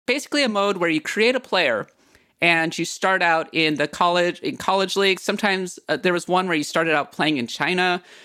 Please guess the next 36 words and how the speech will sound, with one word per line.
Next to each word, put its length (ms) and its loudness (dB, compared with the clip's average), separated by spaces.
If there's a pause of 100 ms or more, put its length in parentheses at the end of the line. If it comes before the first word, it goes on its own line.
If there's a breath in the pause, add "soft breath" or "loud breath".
(140 loud breath)
Uh, 60 -6
they 100 0
have 160 0
a 20 -4
different 300 -6
story 300 0
every 160 0
single 240 -4
year, 340 0 (240)
and 160 0
you 140 0
rise 480 2
up 220 -2
to 100 -12
the 100 -4
top 240 -2
of 60 -10
the 120 -4
N 140 -6
B 160 -6
A 240 -2 (300 soft breath)
and 140 -2
you 60 0
keep 260 -2
building 220 0
up 120 -2
your 80 -4
player 220 0
and 100 0
then 60 -4
you 40 -12
can 100 -12
play 220 0
online 320 0
and 100 -4
everything. 400 -6